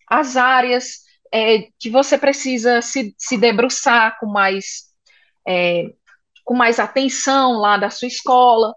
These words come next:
Então, é tão interessante que até nisso a leitura, ela vai te ajudar, né? Então, eu acredito que essa questão da leitura, e claro, relacionado lá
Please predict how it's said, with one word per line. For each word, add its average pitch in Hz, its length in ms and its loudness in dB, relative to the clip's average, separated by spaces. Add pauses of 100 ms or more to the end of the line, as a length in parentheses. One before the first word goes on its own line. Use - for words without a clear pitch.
(300)
Então, 294 580 -4 (480)
é 269 120 2
tão 403 260 -2
interessante 302 920 -2
que - 240 -12 (140)
até 269 400 2
nisso 294 600 0
a 254 120 4
leitura, 277 680 0
ela 247 320 4
vai 247 280 2
te 262 120 -6
ajudar, 208 440 -4 (600)
né? 180 280 -2
Então, 226 600 2 (1040)
eu 220 200 6
acredito 240 600 2
que 220 540 -2 (640)
essa 220 340 2
questão 240 600 0
da 202 160 4
leitura, 262 800 2 (180)
e 254 160 -8
claro, 220 360 2
relacionado 214 760 -2
lá 214 380 0